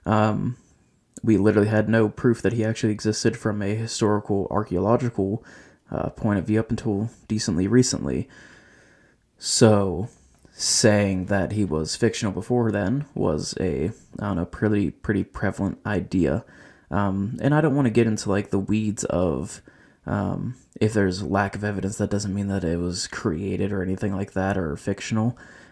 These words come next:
Um, but I kinda want to, I, I don't know, I want to bring this idea to your forefront of your mind because I value it a lot.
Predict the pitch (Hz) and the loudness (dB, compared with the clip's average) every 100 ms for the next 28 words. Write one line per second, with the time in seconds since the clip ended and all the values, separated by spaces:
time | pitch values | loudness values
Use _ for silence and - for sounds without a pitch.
0 | - 95 90 82 87 - _ _ _ _ | -6 -4 -2 -4 -4 -6 _ _ _ _
1 | _ _ - 110 104 101 127 113 104 101 | _ _ -6 -2 0 0 2 2 2 0
2 | 95 73 90 - _ - 110 - 98 85 | 0 -2 -4 -10 _ -4 -4 -2 -4 -4
3 | 135 101 110 110 - 98 76 90 101 110 | -4 -2 0 0 0 -2 -4 -4 -2 0
4 | 107 113 - - 98 - 80 80 92 92 | -2 -4 -8 -8 -4 -4 -6 -6 -2 0
5 | 92 - 80 71 - - - 92 95 - | -2 -4 -6 -6 -10 -10 -4 -4 -4 -8
6 | 101 92 - - - - - _ 87 82 | -8 -8 -10 -18 -20 -20 -20 _ -6 -4
7 | 90 92 95 85 82 78 80 - - - | -2 -4 -4 -8 -6 -4 -6 -8 -20 -20
8 | - _ - 107 - - 87 71 55 - | -20 _ -4 -4 -2 -4 -2 -2 -2 -4
9 | - _ - - 95 101 98 92 65 60 | -8 _ -14 -8 -4 -2 -2 -4 -2 -2
10 | 62 67 - - _ _ - 101 85 - | 0 -2 -4 -12 _ _ -2 0 0 -4
11 | - - | -8 -14